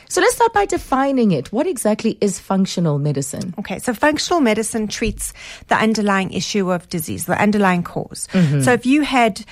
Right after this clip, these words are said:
Speaker 2: or were diagnosed with, say, high cholesterol, you'll go to your doctor and you get put on a drug, but that drug won't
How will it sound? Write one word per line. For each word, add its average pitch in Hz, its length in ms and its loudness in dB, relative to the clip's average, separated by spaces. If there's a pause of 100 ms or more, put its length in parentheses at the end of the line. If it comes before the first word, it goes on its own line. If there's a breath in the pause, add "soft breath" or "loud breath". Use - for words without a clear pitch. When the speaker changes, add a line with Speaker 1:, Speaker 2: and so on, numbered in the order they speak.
(380 loud breath)
Speaker 2:
or 220 200 2
were 208 80 4
diagnosed 196 760 0
with, 202 100 -8
say, 190 460 0
high 196 260 -2
cholesterol, - 640 -4
you'll 190 140 0
go 196 160 2
to 185 40 0
your 226 120 2
doctor 214 360 -2
and 202 100 0
you 202 40 0
get - 140 -12
put 214 140 0
on 196 100 2
a 190 80 0
drug, 170 360 -2
but 208 120 -6
that 208 180 0
drug 208 240 2
won't 208 380 -2